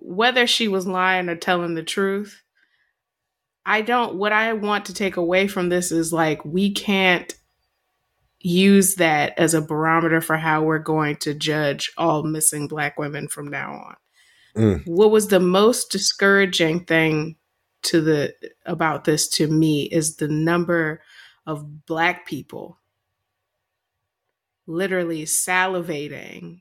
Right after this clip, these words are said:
Speaker 1: over this, the way that they were so into the Juicy Samouye. <laughs> We ain't never gonna pronounce that young man's name
Speaker 2: <laughs> No.
Speaker 1: right, ever.
Speaker 2: No,
Speaker 1: After,
Speaker 2: we're never gonna do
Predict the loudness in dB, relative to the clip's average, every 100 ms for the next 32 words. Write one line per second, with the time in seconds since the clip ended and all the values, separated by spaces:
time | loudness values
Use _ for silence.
0 | _ -6 -6 -6 -10 -8 -8 -6 -4 -4
1 | -8 _ _ _ 0 4 6 6 4 2
2 | 2 4 4 2 -2 -10 _ _ _ _
3 | _ _ _ _ _ _ _ _ _ _
4 | _ _ _ -6 2 4 4 2 0 2
5 | 2 4 2 2 4 4 4 0 0 2
6 | 2 2 2 0 0 -2 -4 -6 -8 -10
7 | -14 _ _ _ _ -12 -12 -12 -16 -12
8 | -2 2 4 4 4 6 4 4 2 2
9 | 2 2 2 2 2 2 0 0 -2 -2
10 | 0 2 4 4 4 4 2 0 -2 -4
11 | -8 -4 2 4 6 4 4 2 2 0
12 | 2